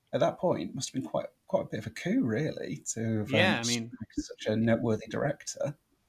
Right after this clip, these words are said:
Speaker 2: he directed The Day the Earth Stood Still, and he, he
Speaker 1: Hmm.
Speaker 2: also was involved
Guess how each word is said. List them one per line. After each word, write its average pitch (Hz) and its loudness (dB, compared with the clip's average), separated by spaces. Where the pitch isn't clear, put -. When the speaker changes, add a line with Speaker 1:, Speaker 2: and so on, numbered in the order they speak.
Speaker 2:
he 147 2
directed 120 0
The 113 -2
Day 117 0
the 117 0
Earth 110 -2
Stood 110 -8
Still, 120 -4
and 127 -4
he, 131 -2
he 151 -2
Speaker 1:
Hmm. 254 6
Speaker 2:
also 175 2
was 151 0
involved 139 0